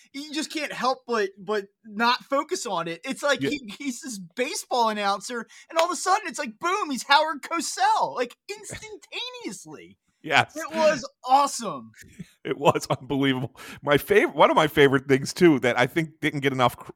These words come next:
Speaker 2: uh, play was, you know how they have, uh, M L B has, like, the Gamecast game day thing where you actually, it's like that computerized image
Speaker 1: <laughs>
Speaker 2: of the players running around, you know, like, what happens.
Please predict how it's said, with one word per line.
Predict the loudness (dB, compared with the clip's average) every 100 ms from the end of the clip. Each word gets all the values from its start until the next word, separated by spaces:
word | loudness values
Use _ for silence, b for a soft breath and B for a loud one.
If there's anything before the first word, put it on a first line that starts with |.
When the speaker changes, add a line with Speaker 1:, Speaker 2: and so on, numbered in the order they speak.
| _ -4
Speaker 2:
uh, | -2
play | -2 0 2 0 -2 B B
was, | -6
you | -2
know | 0
how | 2 4
they | 2
have, | 2 2 2
uh, | 2 2
M | 2 2
L | 2
B | 0 -2
has, | 0 -2
like, | -2 -6
the | -8
Gamecast | -6 -4 -4 -4 -2 -2 -4
game | -6 -4 -4
day | -2 0 0
thing | -4
where | -8
you | -6
actually, | -6 -6 -2 -2 -4 -10 b
it's | -8
like | -6
that | -6 -6
computerized | -8 -4 2 4 2 0
image | -4 -2 -4 -4
Speaker 1:
<laughs> | -8 -8 -10 -8
Speaker 2:
of | -8
the | -6
players | 0 2 2 2
running | 2 2
around, | 2 0 0 0
you | 2
know, | 2
like, | 0 -2
what | -2
happens. | 0 0 0 -2 -6 -10